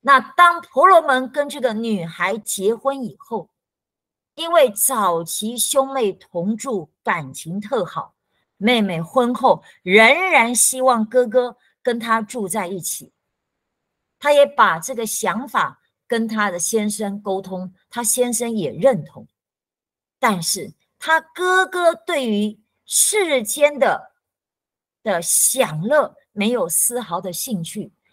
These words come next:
他一心只想出家。“我离开了极静的山林，我就不如走入到僧团里面出家学道才好。”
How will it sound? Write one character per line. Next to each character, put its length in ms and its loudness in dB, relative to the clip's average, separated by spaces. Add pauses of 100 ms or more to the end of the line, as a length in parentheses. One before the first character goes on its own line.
(120)
他 360 2
一 280 0
心 360 -2
只 220 -6
想 320 -8
出 240 -14
家。 320 -10 (580)
“我 200 6
离 400 4
开 320 -2
了 180 0
极 380 -6
静 200 -6
的 120 -6
山 340 -4
林， 280 -8 (420)
我 120 0
就 160 4
不 380 -4
如 240 0
走 300 -2
入 160 -4
到 160 2
僧 360 -2
团 300 -2
里 60 -4
面 280 -6 (280)
出 260 -8
家 260 0
学 380 -4
道 220 0
才 280 -12
好。” 280 -20